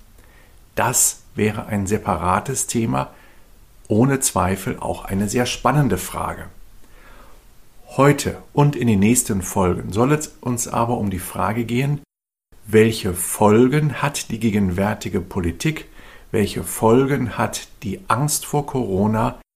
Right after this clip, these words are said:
welche Folgen hat die Angst vor Grundrechtseinschränkungen auf die Herzgesundheit. Dazu habe ich in den letzten Monaten einige sehr interessante Beobachtungen gemacht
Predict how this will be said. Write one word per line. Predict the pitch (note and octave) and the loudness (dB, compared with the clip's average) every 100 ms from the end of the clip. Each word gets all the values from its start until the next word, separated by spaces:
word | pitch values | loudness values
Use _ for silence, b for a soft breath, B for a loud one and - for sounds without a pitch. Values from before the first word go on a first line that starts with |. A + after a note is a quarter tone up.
| _ - | _ -6
welche | G#2 G2+ - | -2 0 -2
Folgen | G2 - G#2 A2 A#2 G2+ | -8 -2 2 2 0 -2
hat | G2 G2 - | -4 -6 -8
die | F#2+ - | -8 -6
Angst | - A#2 C#3+ - | -2 -2 -2 -2
vor | A2 F2+ | -2 -2
Grundrechtseinschränkungen | F#2 C#3+ C#3 B2 - - - G2 G2+ - G2+ G2 G2 F#2 F#2+ F#2+ - | 0 -2 0 -4 -4 -8 -4 -4 -4 -4 -4 -4 -2 -2 -2 -4 -4
auf | - A2 C3 - - | 2 2 2 -4 -6
die | C3+ | -4
Herzgesundheit. | B2 - A#2 - D#2 D2+ D2 - - - - - - _ _ _ _ _ _ _ _ - | -4 -2 -2 -2 -4 -8 -8 -10 -12 -14 -18 -20 -20 _ _ _ _ _ _ _ _ -12
Dazu | - A2 - A#2 | -8 -2 0 2
habe | C#3+ D#3 D#3 | 4 4 2
ich | - | 0
in | C#3 | 0
den | A#2+ | 2
letzten | C3+ - - B2+ | 0 -2 -2 0
Monaten | A#2+ C3 C3+ C3+ C3+ C3 B2+ | 2 4 2 0 0 -2 -2
einige | - G#2 B2 C3+ B2 | -2 0 0 2 0
sehr | G2 G2+ C3+ C3+ | 0 4 4 2
interessante | C3+ A2+ - B2 B2 | -4 -6 -2 -2 0
Beobachtungen | G#2+ A2+ F#2+ F2 - F#2+ F2+ | 0 2 2 0 -2 -4 -2
gemacht | F2+ F2+ G#2 A2+ - | -2 -2 -4 -6 -12